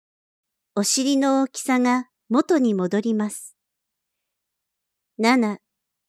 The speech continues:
ウエストの状態が元に戻っていきます。六。喉仏が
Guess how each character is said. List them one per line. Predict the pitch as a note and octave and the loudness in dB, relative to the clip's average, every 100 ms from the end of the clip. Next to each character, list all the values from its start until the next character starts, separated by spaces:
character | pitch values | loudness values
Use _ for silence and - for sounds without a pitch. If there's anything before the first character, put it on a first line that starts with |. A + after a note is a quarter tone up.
| _ _ _ - | _ _ _ -2
ウ | A3+ | 2
エ | C4+ | 2
ス | C#4+ - | 0 -2
ト | C#4 | 0
の | C4+ B3 | 2 2
状 | C4 C4 | 2 2
態 | C4 B3+ B3 | 0 0 2
が | A#3+ B3 A#3+ _ _ _ | 2 0 -4 _ _ _
元 | - D4+ - C4+ | -2 0 2 2
に | G#3+ | 2
戻 | G3 F#3+ C#4 | 2 2 0
っ | |
て | - - | -2 -2
い | A3+ | -4
き | - G3+ | -4 -6
ま | G3 | -6
す。 | G#3 - - _ _ _ _ _ _ _ _ _ _ _ _ _ _ _ _ _ _ _ _ | -6 -14 -20 _ _ _ _ _ _ _ _ _ _ _ _ _ _ _ _ _ _ _ _
六。 | A#3 B3+ - - - _ _ _ _ _ _ _ _ _ | 0 0 -2 -20 -20 _ _ _ _ _ _ _ _ _
喉 | B3 B3 C4 | 2 4 4
仏 | C4+ D4 C#4 B3+ A3 | 4 2 0 -2 -2
が | G#3 G3+ | 0 -2